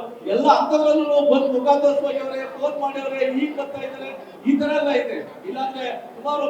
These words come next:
ಮೂರ್ನಾಲ್ಕು ಸಾವಿರ ಜನ ಇವತ್ತು ಬಂದಿರೋದು. ಇವತ್ತು ಎಲ್ಲರೂ ಪಾಪ ಫೋನ್ ಮಾಡಿದಾಗ ಈ ನನಗೆ ಇವತ್ತೇ ಅಂತಲ್ಲ, ನಾನು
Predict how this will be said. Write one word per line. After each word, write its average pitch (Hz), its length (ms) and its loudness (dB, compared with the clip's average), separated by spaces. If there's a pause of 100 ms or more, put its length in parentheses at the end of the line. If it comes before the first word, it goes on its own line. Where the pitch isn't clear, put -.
(100)
ಮೂರ್ನಾಲ್ಕು 294 840 -2
ಸಾವಿರ 269 280 -4 (140)
ಜನ 285 140 0 (580)
ಇವತ್ತು 247 260 2 (100)
ಬಂದಿರೋದು. 262 460 0
ಇವತ್ತು 220 220 -8 (180)
ಎಲ್ಲರೂ 311 260 2 (120)
ಪಾಪ 285 140 -4 (160)
ಫೋನ್ 302 220 -4
ಮಾಡಿದಾಗ 285 340 -6 (500)
ಈ 220 100 0
ನನಗೆ 262 280 0 (140)
ಇವತ್ತೇ 320 380 6
ಅಂತಲ್ಲ, 294 340 -2 (600)
ನಾನು 262 160 4